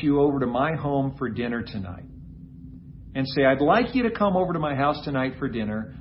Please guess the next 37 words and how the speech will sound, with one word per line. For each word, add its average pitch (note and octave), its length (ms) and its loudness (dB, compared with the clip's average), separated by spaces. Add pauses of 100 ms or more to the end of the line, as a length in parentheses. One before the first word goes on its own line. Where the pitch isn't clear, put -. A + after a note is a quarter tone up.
(180)
but C#3 100 4
I C#3 160 10
have D3 180 4
just B2+ 240 -4
one D3 360 0
condition.'" A#2+ 540 -6 (920)
You'd A2+ 200 -6
probably A2 340 0
ask, A2 240 -4
"Well, A#2+ 180 -2
what's A#2+ 260 0
that A2+ 160 -2
one A#2 200 -4
condition?" A2+ 580 -6 (600)
And C3 100 0
I'd C3+ 160 4
say, C3 260 0
"Well, D3+ 200 4
that C#3+ 160 2
one E3+ 260 4
condition E3+ 480 0
is G#2+ 400 -4 (280)
you B2+ 140 2
have E3+ 300 2
to G#3+ 60 2
leave D3 380 4
that A2 260 -2
god-awful C#3+ 920 4
wife C3 360 -2
of G#2 120 -4
yours B2+ 360 -2
at G#2+ 80 -4
home." G2+ 380 -4 (1300)
You'd F#3 180 0
be B3 100 8
offended, A#3 480 8
right? E3 340 8